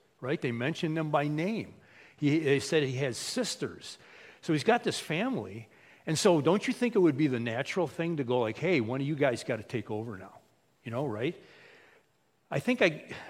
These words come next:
I got some indications of what the answer is here. One of them is earlier in the Gospel of John. And they mention this time here,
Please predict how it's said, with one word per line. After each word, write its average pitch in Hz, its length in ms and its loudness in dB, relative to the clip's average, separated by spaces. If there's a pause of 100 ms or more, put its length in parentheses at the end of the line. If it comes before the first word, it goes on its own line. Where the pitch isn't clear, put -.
I 147 80 -4
got 196 200 2
some 175 160 -2
indications 165 800 0
of 117 80 -4
what 131 220 -2
the 117 140 -6
answer 120 420 -6
is 156 160 -4
here. 160 380 -4 (480)
One 202 260 0
of 233 120 2
them 135 240 2
is 139 240 -4
earlier 190 520 2
in 151 120 -2
the 127 80 -2
Gospel 131 540 -2
of 101 120 -8
John. 107 360 -4 (880)
And 135 340 2
they 135 80 2
mention 196 420 0
this 139 180 -2
time 175 460 -2
here, 107 380 -6